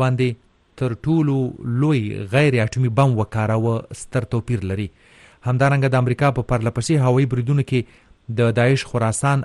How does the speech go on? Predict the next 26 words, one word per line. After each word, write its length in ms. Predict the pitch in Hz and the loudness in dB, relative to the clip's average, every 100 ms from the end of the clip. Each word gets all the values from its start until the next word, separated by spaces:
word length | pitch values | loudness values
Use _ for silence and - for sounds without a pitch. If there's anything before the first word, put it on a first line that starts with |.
| 127 | -2
امیر 260 | 123 165 156 | 2 2 2
او 60 | 135 143 127 | 0 0 0
د 80 | 113 | -2
هغه 500 | 113 131 139 - 123 110 | 0 0 0 -2 -4 -2
ځایناستی 520 | 110 131 131 - 107 101 - | 0 0 0 -2 -4 -4 -4
وژل 260 | 117 107 101 | -4 -4 -4
شوي 180 | - 160 | 0 0
وو 240 | 160 165 | 0 0
او 160 | 175 160 | 0 0
د 60 | 127 | 0
دغې 280 | 135 120 113 | 0 0 0
ډلې 180 | 135 120 | 0 0
شمیر 320 | - 151 160 - - _ _ | -2 0 0 -4 -20 _ _
له 120 | 113 | -8
درې 200 | 110 123 156 | -2 0 2
زرو 120 | 127 113 131 | 2 -2 -4
څخه 200 | - 123 110 _ - | -2 -2 -4 _ -20
شپږو 280 | - 156 123 - | -4 -2 -2 0
سوو 200 | 127 101 | 0 0
ته 120 | 98 - | -6 -6
کم 100 | 92 | -6
شوی 160 | 110 101 | -4 -4
وو. 180 | 101 98 - _ _ _ _ _ _ | -4 -6 -10 _ _ _ _ _ _
د 160 | 123 135 | -2 2
تیر 180 | 170 - | 0 0
کال 160 | 160 | -2